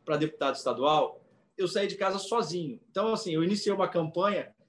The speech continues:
em que eu saía e procurava as pessoas em locais públicos sozinho. E aí, foi no caminho,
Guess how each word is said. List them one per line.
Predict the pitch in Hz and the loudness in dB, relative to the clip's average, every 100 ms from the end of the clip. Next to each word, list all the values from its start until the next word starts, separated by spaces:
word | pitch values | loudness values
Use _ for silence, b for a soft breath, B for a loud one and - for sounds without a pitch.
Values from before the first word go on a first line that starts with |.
| _ | _
em | |
que | 156 208 | 2 2
eu | |
saía | 208 254 233 247 262 269 - | 4 4 4 6 4 2 -4
e | 240 | -10
procurava | 277 254 247 208 | -2 0 2 2
as | 220 | 0
pessoas | - 208 202 214 208 | -2 -4 0 -2 -2
em | 214 214 - | -8 -8 0
locais | 226 220 196 214 | 0 2 -2 -2
públicos | - 220 226 220 - - | -4 -4 -4 -8 -14 -16
sozinho. | - 277 226 220 165 123 | -2 2 6 4 4 2
E | |
aí, | 233 294 - - _ _ | 4 4 0 -10 _ _
foi | - 240 | -2 0
no | 233 | 0
caminho, | 233 240 240 269 262 | 2 2 4 2 -2